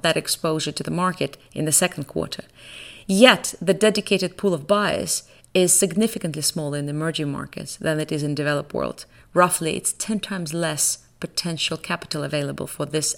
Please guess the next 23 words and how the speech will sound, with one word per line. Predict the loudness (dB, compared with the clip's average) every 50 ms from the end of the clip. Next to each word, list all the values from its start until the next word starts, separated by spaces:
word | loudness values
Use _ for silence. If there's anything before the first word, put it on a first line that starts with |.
| -6 -10
opportunity | -10 -10 -8 -8 -6 -4 -4 -4 -4 -4 -4 -4 -2
in | -2
E | -2 0 0 0
M | 0 0 -2 -6 -10 -14 -20 -20 -20 -20 -20 -16 -10
versus | -4 -4 -2 -2 -2 -2 -2 -2 -2 -4 -4 -8 -20 -20 -20 _ _ _ _
developed | -4 -2 0 0 -2 -2 -4 -6
markets, | -6 -6 -6 -8 -10 -10 -10 -10 -12 -12 -20 -20 -20 -20 -20 -8 _ 2
which | 2 4 4 4 4
means | 6 6 6 4 4 4
that | 4 4 4 2 2
the | 2 4 4 4 2 0 -4 -12 -18 -18 -18 -18 -20 -20 -20 -20 -20 _ _
returns | 0 2 2 2 2 2 2 2 2 2 0 -2
that | -4 -2 -2
we're | -2 0
seeing | 0 0 -2 0 0 -2
in | -2 -2
illiquid | 0 0 2 2 2 0 -4 -8 -8 -8 -4
space | -4 -4 -2 -2 -4 -4 -4 -8 -8 -10 -12 -20 -20 -20 -14 -6 -4
are | 0 2
still | 2 2 2 4 4 4 4 4 2 0 -4 -4
in | -4 -2 -2 -2 -4 -4 0
double-digit | 2 2 2 4 2 0 0 -2 -4 -4 -8 -8 -4
territory | 0 2 2 2 0 -2 -4 -6 -6 -8 -10